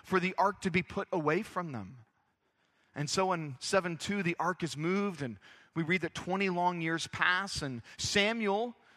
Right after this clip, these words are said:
who we were introduced to earlier in the book, and we had his wonderful call in chapter three, he's been absent for the whole time. And yet this season of spiritual famine eventually drives Israel to hunger after the Lord again.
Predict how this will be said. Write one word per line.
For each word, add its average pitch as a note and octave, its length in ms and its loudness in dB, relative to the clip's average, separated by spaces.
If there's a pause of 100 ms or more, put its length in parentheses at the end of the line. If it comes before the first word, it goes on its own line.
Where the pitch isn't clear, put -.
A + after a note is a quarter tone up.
(180)
who G#3 100 2
we G3+ 80 2
were F3 220 4
introduced G3+ 480 2
to G#3+ 180 -2
earlier G3 320 2
in G3 80 0
the E3+ 80 0
book, F3+ 340 -2
and D#3+ 80 -4
we D3 100 0
had E3 100 0
his C#3+ 160 -2
wonderful F#3 340 -2
call F3+ 260 0
in F#3+ 60 -4
chapter F3 320 -2
three, G3+ 240 -2
he's G3 220 0
been F3 200 -4
absent F#3+ 520 -6 (640)
for E3+ 120 0
the D#3+ 80 2
whole F3+ 260 -2
time. E3+ 540 -8 (1040)
And D#3+ 120 -4
yet G3+ 160 -4
this F3+ 140 0
season G#3 400 0
of D3 100 0
spiritual F#3+ 540 0
famine F3 600 0 (180)
eventually F#3+ 640 4
drives F3 560 2
Israel F3 480 2
to D#3+ 120 -4
hunger F#3 460 0
after D#3+ 340 -4
the D3 120 -8
Lord C#3+ 440 -2
again. A#2 520 -8